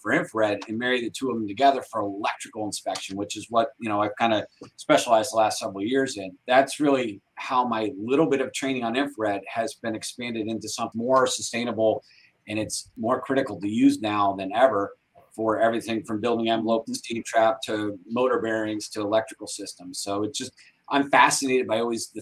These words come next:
things we can find with ultrasound and with infrared. So that one little segment in the military usage is now grown into a lifelong career for me.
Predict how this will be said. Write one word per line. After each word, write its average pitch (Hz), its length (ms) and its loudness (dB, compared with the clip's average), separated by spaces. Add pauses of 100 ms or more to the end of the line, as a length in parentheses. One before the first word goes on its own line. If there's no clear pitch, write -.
things 123 260 -6
we 117 80 -4
can 104 180 -6
find 117 380 0
with 101 120 -6
ultrasound 117 640 0 (160)
and 104 320 -4 (180)
with 110 180 -4
infrared. 95 540 -2
So 95 380 -4 (340)
that 107 160 0
one 120 180 0
little 131 200 0
segment 120 480 4 (240)
in 113 100 -6
the 113 60 -4
military 113 480 0
usage 104 420 -2
is 101 140 -6
now 104 300 2 (300)
grown 117 200 2
into 110 260 0
a - 20 4
lifelong 104 560 4
career 98 380 0
for 87 160 -14
me. - 80 -20